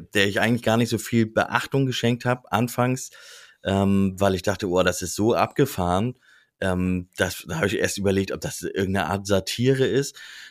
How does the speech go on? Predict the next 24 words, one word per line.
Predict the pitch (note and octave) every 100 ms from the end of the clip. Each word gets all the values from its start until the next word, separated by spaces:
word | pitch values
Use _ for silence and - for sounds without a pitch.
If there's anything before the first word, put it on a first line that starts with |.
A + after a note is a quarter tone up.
| -
Da | G2
stand | G2 A2 G2+
nämlich | G#2 G2+
drauf, | G2 G#2+
da | A2
wurde | G2 G#2
ge-, | G2 D#2+
wurde | F2+ G2 E2
eine, | F#2+ F#2+ F#2 -
eine, | F2+ F2 F2 F2 -
äh, | F2 E2+ E2+
Spritze | - - A2 E3 - D3
gezeigt | B2+ - A#2+ B2 C3 -
mit | G#2+
brauner | G2 A2 A2+
Flüssigkeit, | - B2+ B2 A2+ G#2+
da | G2
stand | G2 G2
fünf | - A#2+ A#2 -
G | A2 A#2+ C3+
drauf | - G2+ A#2 -
auf | G2 -
dieser | A2+ A2
Spritze. | - A#2+ - B2+ C3